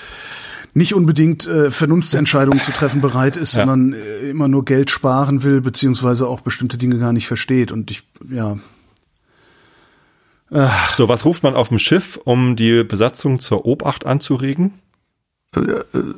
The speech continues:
Speaker 1: äh, äh, Ahoi.
Speaker 2: Warschau.
Speaker 1: Warschau?
Speaker 2: <laughs> Ja, man ruft Warschau. Das ist, äh, Achtung, äh,
Speaker 1: Echt?
Speaker 2: in, in,
Speaker 1: Warschau?
Speaker 2: in Seemannssprache.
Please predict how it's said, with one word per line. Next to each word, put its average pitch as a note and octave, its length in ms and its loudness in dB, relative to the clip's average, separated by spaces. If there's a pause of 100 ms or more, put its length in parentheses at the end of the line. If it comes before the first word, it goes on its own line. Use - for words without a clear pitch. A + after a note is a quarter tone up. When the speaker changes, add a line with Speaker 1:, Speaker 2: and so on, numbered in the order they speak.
Speaker 1:
äh, - 40 0
äh, C3+ 1300 -4
Ahoi. A2+ 320 4
Speaker 2:
Warschau. A2+ 580 2 (440)
Speaker 1:
Warschau? C3+ 500 0 (100)
Speaker 2:
<laughs> E3 100 -2 (680)
Ja, F2 240 2
man F#2 120 2
ruft G2+ 240 -2
Warschau. A2+ 300 2
Das F#2 140 -2
ist, - 180 -6
äh, G2+ 320 2 (260)
Achtung, F2 440 0 (200)
äh, G#2+ 240 -4
Speaker 1:
Echt? F#2+ 120 2
Speaker 2:
in, F#2+ 60 2
in, F2+ 80 -4 (100)
Speaker 1:
Warschau? E3 380 0
Speaker 2:
in F#2+ 100 2
Seemannssprache. G2 640 0